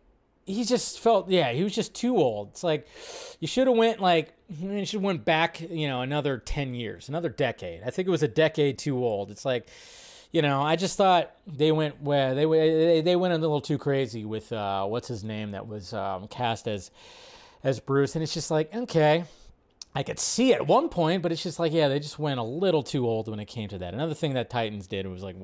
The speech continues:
"Oi, what's going on with that?" You know, so. But how are we feeling? Are we feeling good? I mean, we feeling good? Everybody's seeing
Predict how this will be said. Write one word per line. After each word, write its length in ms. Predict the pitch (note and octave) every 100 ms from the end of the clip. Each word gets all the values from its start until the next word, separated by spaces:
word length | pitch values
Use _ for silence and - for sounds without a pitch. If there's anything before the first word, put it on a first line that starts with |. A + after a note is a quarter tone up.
| - - - - - -
"Oi, 360 | A#3 F#3+ G#2 -
what's 200 | B2+ C3+
going 240 | - C#3 C3
on 140 | B2+
with 100 | A#2+
that?" 300 | D3 B2+ -
You 100 | A2
know, 200 | G#2 G#2
so. 340 | G#2 - F2+ F#2+ - A#2+
But 140 | B2+
how 160 | D#3+ A#3+
are 40 |
we 80 | A3
feeling? 420 | - G#3 G3 D3
Are 60 | B2
we 100 | D3
feeling 480 | - A3+ A3+ A3 D3+
good? 520 | G#3+ A3 A3+ G#3+ F#3+ - _ D3
I 80 |
mean, 160 | D3+ D#3
we 120 | D#3+
feeling 360 | D3+ F#3+ G3 F#3
good? 300 | F#3 G3 F#3+
Everybody's 400 | F3+ E3+ F3 E3
seeing 460 | F#3+ F#3+ F3+ E3+